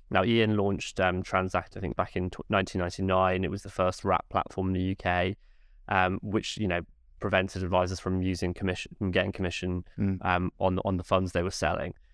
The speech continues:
Speaker 1: Um, many people saw people like Ian and, and the guys leading the, the wrap platform movement in the early two thousands as quite influential in the development of R G R. I mean, how, how influential were the platforms in, in this, this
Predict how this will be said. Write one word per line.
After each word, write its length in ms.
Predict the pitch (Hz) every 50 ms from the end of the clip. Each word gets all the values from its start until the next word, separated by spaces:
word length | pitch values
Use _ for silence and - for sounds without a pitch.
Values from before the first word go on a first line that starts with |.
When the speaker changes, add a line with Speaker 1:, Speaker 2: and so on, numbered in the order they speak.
| - - - -
Speaker 1:
Um, 280 | - 92 90 90 - 113
many 180 | 117 117 117
people 280 | 110 - 113 - - 95
saw 380 | - - 107 101 98 95 95 87
people 260 | - 98 90 - 87
like 180 | 87 85 -
Ian 360 | 101 98 95 92 92 92 92 90
and, 160 | 90 90 92
and 160 | - 95 90
the 80 | 95 87
guys 340 | 95 90 90 92 90 -
leading 280 | 101 95 90 87 87 87
the, 220 | 87 87 85 85 - - - -
the 80 | - 92
wrap 200 | 92 90 - - -
platform 400 | - 92 - - - 95 92 92
movement 300 | 92 90 87 87 87 92
in 60 | 85
the 140 | 87 90 90
early 140 | 90 87 87
two 160 | - 90 85
thousands 460 | - 82 85 87 87 - 92 87 87
as 100 | - -
quite 180 | - - 92 85
influential 680 | 92 95 - - 92 92 92 92 - - - - -
in 200 | 90 85 87 87 - - - - -
the 120 | - 98
development 520 | 90 101 90 104 95 95 98 95 92 90 92
of 100 | 87 90
R 160 | 85 87 85
G 140 | 82 87 90
R. 120 | 92 90
I 20 | 87
mean, 140 | 92 98
how, 140 | 101 113 113 -
how 220 | - - 120 113
influential 580 | 113 113 113 - - 104 101 104 101 - - 98
were 80 | 95 82
the 80 | 73
platforms 640 | - - 107 - - - - 95 95 95 95 - -
in, 280 | 92 90 87 87 92 - -
in 140 | 92 92 90
this, 180 | 92 90 - - - - - - - - - _ _ -
this 340 | - 95 90 - - -